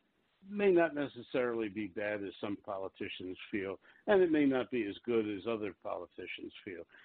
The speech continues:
But you ought to research it and see where in the long run the, the working guy, the middle class in this country is gonna benefit. So, uh, I, I, I think that these are two, uh, very interesting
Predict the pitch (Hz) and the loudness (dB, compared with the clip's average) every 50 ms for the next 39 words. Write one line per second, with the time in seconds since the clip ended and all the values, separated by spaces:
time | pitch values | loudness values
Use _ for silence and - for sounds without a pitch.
0 | _ _ - 123 113 135 165 165 160 151 143 120 123 131 127 120 - - 120 107 | _ _ -4 -2 2 4 4 6 6 4 4 4 2 2 0 0 0 -2 -2 -2
1 | 98 - - - - 110 104 - - 123 117 113 107 104 113 113 110 107 101 95 | -2 -4 -8 -8 -8 -8 -8 -4 0 0 2 2 2 2 2 2 2 2 0 -4
2 | 95 101 101 101 104 104 101 101 98 95 95 101 101 90 85 85 - - - - | -4 -4 0 0 2 2 0 0 -2 -2 -2 -2 -4 -4 -6 -10 -16 -20 -20 -20
3 | - _ _ _ _ - 107 98 95 107 - 98 101 101 101 113 120 123 117 - | -20 _ _ _ _ 0 2 2 2 0 -2 -2 0 2 6 6 6 6 4 4
4 | 127 113 107 98 101 101 98 98 95 87 87 90 104 117 117 113 113 98 - - | 4 4 4 4 6 6 4 4 4 0 0 2 4 4 4 4 0 -4 -4 -4
5 | - 117 101 95 - - - 104 98 98 92 - - - 92 82 - - 82 82 | 0 2 2 2 2 -2 -6 -6 -6 -6 -6 -6 -8 -8 -8 -6 -8 -10 -10 -10
6 | - - - 92 87 85 80 78 - 90 90 85 82 - - - - _ _ _ | -8 -4 -4 -2 -2 -4 -4 -2 -2 0 0 0 -2 -4 -6 -12 -12 _ _ _
7 | _ - - - - - - _ _ _ - - 107 98 101 98 90 90 113 - | _ -20 -20 -20 -20 -20 -20 _ _ _ 0 2 4 6 4 4 2 0 -2 -6
8 | - - 98 95 95 95 95 92 90 92 98 113 131 - - 95 98 95 95 104 | -8 -6 -2 0 2 2 2 2 0 -2 -6 -10 -12 -8 -4 -4 -4 -4 -2 -2
9 | 98 104 117 - 101 104 101 - 131 123 - - 113 - - 104 101 95 - - | 0 0 0 0 0 0 4 4 4 4 2 0 -6 -6 -4 -4 -4 -4 -4 -8
10 | 92 - - - - 120 110 107 98 - - - - - 92 95 - - 107 113 | -10 -10 -6 -2 0 0 0 0 -4 -8 -14 -16 -12 -8 -6 -4 -2 2 4 4
11 | 110 110 98 107 113 - - - 101 - - 117 104 | 4 4 4 2 0 -2 -2 -6 -6 -2 0 0 0